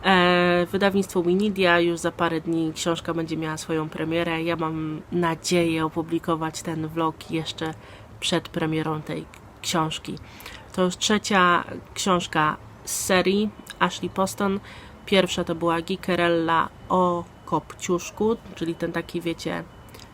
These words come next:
retelling Kopciuszka. Później była, mm,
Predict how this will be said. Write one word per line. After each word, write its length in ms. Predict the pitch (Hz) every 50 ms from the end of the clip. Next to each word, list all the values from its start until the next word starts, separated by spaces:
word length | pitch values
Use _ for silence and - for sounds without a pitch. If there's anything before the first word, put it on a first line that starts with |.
| - -
retelling 500 | 185 180 175 175 - 185 180 175 175 175
Kopciuszka. 800 | - 170 165 - - 180 180 - - - 202 208 220 226 233 226 - -
Później 440 | - 208 208 196 185 185 180 175 170
była, 1300 | 170 175 175 - 185 180 180 175 175 170 170 170 170 170 170 170 165 165 165 165 160 156 160 160 160 - - -
mm, 560 | - 175 170 160 156 156 156 160 160 160 160